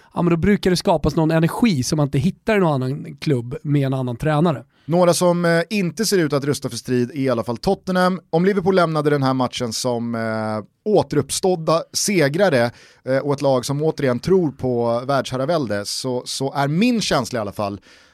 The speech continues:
Speaker 2: att det här var en säsongsdefinierande match för Tottenham åt fel håll.
Speaker 1: Ja, det var
Speaker 2: Det är bara att glömma allt vad ligatitel heter. Det är numera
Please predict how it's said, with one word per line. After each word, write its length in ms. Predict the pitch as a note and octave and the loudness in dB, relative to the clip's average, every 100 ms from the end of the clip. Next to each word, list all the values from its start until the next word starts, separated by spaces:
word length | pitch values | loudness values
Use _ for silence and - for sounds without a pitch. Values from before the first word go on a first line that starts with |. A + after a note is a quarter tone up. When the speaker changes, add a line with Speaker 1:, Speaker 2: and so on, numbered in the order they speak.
| _ - | _ -6
Speaker 2:
att 300 | B2+ - - | -4 -6 -6
det 100 | C3 | -4
här 260 | C#3 D3+ | 0 0
var 140 | C#3 C#3 | 0 0
en 100 | C3 | -2
säsongsdefinierande 1200 | D3 C#3 D3 A2+ F#2 C#3+ - C3+ D3 D3 C#3+ C3 | -4 -2 -2 -2 -4 -4 -2 -4 0 0 0 -2
match 260 | A#2 G#2+ | -2 -4
för 80 | - | -8
Tottenham 500 | - A#2+ - A2 A2 - | -10 -12 -6 -6 -6 -8
åt 120 | - | -8
fel 300 | - E3+ F#2+ | -4 -2 -4
håll. 220 | F2 D#2 _ | -8 -16 _
Speaker 1:
Ja, 200 | D3 C#3 | 0 0
det 60 | C3 | 2
var 80 | |
Speaker 2:
Det 60 | C#3+ | 0
är 20 | |
bara 140 | D3+ D3 | 2 0
att 60 | |
glömma 600 | A#2 E3+ D#3+ D3 F3+ F#3+ | 2 4 4 2 0 -2
allt 380 | - B2 A#2 - | 0 0 -2 -2
vad 80 | B2+ | 0
ligatitel 600 | C3 A2+ G#2 - A2+ A2 | 0 0 -2 -4 -8 -8
heter. 420 | G2 G2 - A2 A2 G#2 | -6 -6 -4 -6 -4 -4
Det 140 | D3+ | -2
är 300 | D#3 C#3+ C3+ | -2 -2 0
numera 880 | C3+ D#3 F#3+ F3+ D3 C#3 B2+ B2+ | 0 2 2 0 -2 -2 0 0